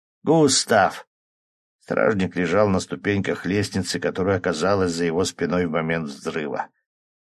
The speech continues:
Сейчас мужчина не шевелился, и понять, дышит ли, я не мог.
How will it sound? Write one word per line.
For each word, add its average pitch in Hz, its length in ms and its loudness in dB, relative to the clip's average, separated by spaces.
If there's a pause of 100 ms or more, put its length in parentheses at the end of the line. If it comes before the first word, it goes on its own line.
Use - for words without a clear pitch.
(140)
Сейчас - 400 -2
мужчина 135 500 2
не 123 80 4
шевелился, 120 680 4
и 95 80 2
понять, 98 480 2
дышит 113 400 0
ли, 104 400 2
я 92 200 2
не 92 140 2
мог. 98 400 0